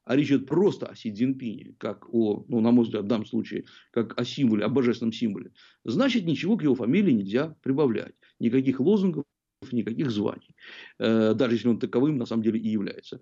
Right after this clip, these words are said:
И вот, э, эти два редактора оштрафованы.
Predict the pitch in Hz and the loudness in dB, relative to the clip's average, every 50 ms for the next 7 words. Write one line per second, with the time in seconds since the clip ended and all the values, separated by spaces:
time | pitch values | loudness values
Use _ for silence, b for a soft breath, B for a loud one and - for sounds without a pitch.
0 | b b b b - 226 294 339 - - 190 151 151 139 143 147 160 - 143 127 | b b b b 0 2 2 2 2 0 -2 0 2 2 2 2 0 0 0 0
1 | 123 131 131 160 208 202 330 208 - 202 196 180 170 - - - _ _ _ _ | 2 2 2 2 0 -2 -4 -4 -2 0 0 0 -2 -6 -8 -14 _ _ _ _
2 | _ _ _ - - 143 135 - - 151 147 - 127 - - - - | _ _ _ -6 -4 -4 -2 0 -2 -2 -2 -2 -4 -4 -4 -8 -16